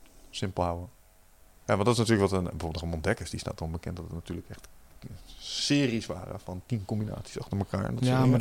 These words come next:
Speaker 2: dat kan ook, met bokshandschoenen is dat makkelijker dan met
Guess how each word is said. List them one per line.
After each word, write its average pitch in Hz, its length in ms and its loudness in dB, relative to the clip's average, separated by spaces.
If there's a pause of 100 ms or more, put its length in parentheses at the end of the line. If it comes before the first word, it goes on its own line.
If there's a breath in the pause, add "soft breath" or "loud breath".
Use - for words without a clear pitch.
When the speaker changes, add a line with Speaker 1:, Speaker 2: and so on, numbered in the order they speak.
Speaker 2:
dat - 120 -6
kan 147 200 2
ook, 131 220 -2
met 117 260 2
bokshandschoenen 127 640 4
is 120 100 4
dat 113 120 0
makkelijker 127 400 2
dan 113 140 4
met 113 120 4